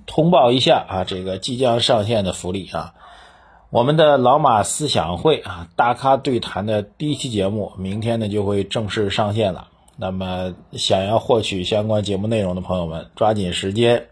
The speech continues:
在微信公众号的对话框回复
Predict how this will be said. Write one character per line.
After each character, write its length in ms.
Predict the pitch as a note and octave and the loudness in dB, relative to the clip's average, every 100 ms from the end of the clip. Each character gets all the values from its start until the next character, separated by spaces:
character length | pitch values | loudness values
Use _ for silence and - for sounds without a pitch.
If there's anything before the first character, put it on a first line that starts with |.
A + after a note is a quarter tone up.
| _ - | _ -4
在 220 | F#2+ F#2 | 0 0
微 160 | F#2 G#2+ | 0 -2
信 180 | G#2 | -2
公 140 | G2 G#2+ | -2 -2
众 160 | A2 | 0
号 240 | G#2+ A2 F#2 | 2 2 2
的 160 | D#2 | -2
对 160 | - A#2 | -2 2
话 160 | G#2 F#2+ | 2 2
框 340 | - A#2 - _ _ - - - _ | 0 -2 -2 _ _ -20 -20 -20 _
回 220 | _ G#2 B2+ | _ 2 2
复 320 | D#3 C#3+ | 2 0